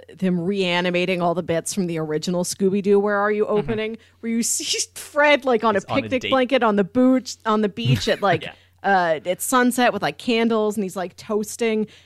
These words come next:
Speaker 1: and you think he's on a date with Daphne, and the camera pans over, and he's just toasting to the mystery machine. He's on a date with his van, which I loved.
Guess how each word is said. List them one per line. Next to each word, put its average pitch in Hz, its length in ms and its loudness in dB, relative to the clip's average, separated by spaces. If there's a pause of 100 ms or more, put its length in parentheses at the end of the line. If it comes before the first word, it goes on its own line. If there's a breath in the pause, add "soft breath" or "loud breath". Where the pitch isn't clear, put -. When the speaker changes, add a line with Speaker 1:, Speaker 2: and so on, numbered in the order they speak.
(160 soft breath)
Speaker 1:
and 185 120 -4
you 190 140 -6
think 220 180 0
he's 208 140 -2
on 208 100 2
a 202 60 2
date 196 220 0
with 208 160 -4
Daphne, 196 400 -2
and 185 80 -6
the 190 60 -8
camera 196 340 -8
pans 220 320 -2
over, 233 260 0
and 285 80 4
he's 311 140 4
just 427 200 -4
toasting 294 580 0
to 262 320 -2
the 269 100 -6
mystery 240 500 -6
machine. 294 520 -8
He's 262 160 -8
on 254 160 -2
a 226 80 -2
date 277 360 -2
with 294 140 -8
his 233 200 -8
van, 208 560 -2 (300 soft breath)
which 262 420 2
I 233 240 4
loved. 196 600 2